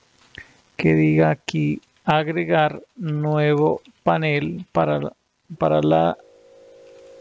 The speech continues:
edición de atenciones de un servicio. Control Enter y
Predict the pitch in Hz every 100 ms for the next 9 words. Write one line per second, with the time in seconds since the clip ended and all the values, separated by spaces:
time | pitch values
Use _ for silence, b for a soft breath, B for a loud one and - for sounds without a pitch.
0 | - 180 170 170 170 - 185 160 151 156
1 | - - 160 139 160 165 - - 165 147
2 | 151 143 131 - 156 151 165 190 - -
3 | _ - 53 53 53 53 53 - - -
4 | - - - - - 151 165 156 151 151
5 | 151 - _ - - 147 135 143 139 -
6 | - _ - 143 135 131 143 165 180 165
7 | - 92 87 - _ _ _ _ _ _
8 | _ _ _ _ _ _ _ _ _ -
9 | 175 180 180